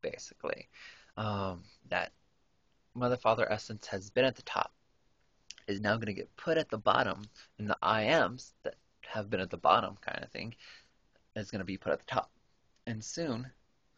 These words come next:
it's gonna be put into a balance where they're both side to side always. Or Mother, Father, Essence put back at the top, and then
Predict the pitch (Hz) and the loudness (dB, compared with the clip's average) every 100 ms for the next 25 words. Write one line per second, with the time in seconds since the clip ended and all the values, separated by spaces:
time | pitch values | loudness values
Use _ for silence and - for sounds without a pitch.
0 | _ _ _ _ _ _ _ _ _ _ | _ _ _ _ _ _ _ _ _ _
1 | _ _ _ _ _ _ _ _ 127 - | _ _ _ _ _ _ _ _ -8 -4
2 | 110 107 95 - 95 101 - 98 95 80 | -4 -2 -6 -2 -2 -2 -4 2 6 6
3 | 80 - - - 90 - - - - - | 4 -6 -6 0 0 -2 -4 -4 -4 -4
4 | - - - - - - - _ _ _ | -4 -2 -4 -8 -12 -18 -20 _ _ _
5 | _ _ _ _ _ _ _ _ - 110 | _ _ _ _ _ _ _ _ 2 4
6 | 101 104 98 95 - 95 95 92 98 - | 4 0 -4 -6 -2 0 0 -2 -8 -6
7 | 98 95 98 - - - - 101 98 98 | -6 -6 -10 -8 -4 -4 -6 -10 -10 -10